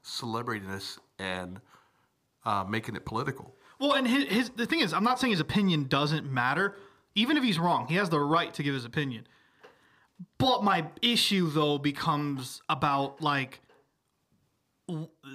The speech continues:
Speaker 2: the new, he, he's not wrong about the news using him if the news immediately is like, "Well, something racist happened to someone completely different. Let's ask LeBron." Why? Like, okay, if you're gonna ask LeBron, why don't you ask the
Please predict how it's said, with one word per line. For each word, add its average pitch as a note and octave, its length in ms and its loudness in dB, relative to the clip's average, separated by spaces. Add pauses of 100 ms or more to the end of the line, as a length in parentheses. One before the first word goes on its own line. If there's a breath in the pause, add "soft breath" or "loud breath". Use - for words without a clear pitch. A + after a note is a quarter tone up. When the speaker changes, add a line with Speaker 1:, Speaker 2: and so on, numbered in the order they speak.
(140)
Speaker 2:
the F#3 120 4
new, G#3+ 280 4
he, A#3 260 0
he's A3+ 320 2
not A3+ 340 2
wrong G3+ 260 4
about F3 240 2
the E3 60 -2
news D#3 300 0
using D#3 300 2
him G#3+ 160 2
if F#3 120 -4
the D#3+ 80 -2
news D#3 280 2
immediately D#3+ 520 0
is D3 140 0
like, C3+ 160 0
"Well, G#3+ 120 2
something G#3+ 480 2
racist G3+ 440 0
happened D#3 400 0
to D3+ 80 -4
someone G#3 360 0
completely E3 520 -2
different. F3+ 380 0
Let's G#3+ 180 0
ask G3+ 220 0
LeBron." D#3 440 0 (300 soft breath)
Why? G#3 340 2 (720 soft breath)
Like, F3 200 2 (560)
okay, A3+ 220 4
if A3 40 2
you're C4 100 2
gonna B3+ 120 4
ask A3 160 -2
LeBron, D#3 540 0
why C#3 200 2
don't G3 180 -2
you F3+ 140 0
ask F3+ 460 0
the D#3 360 -6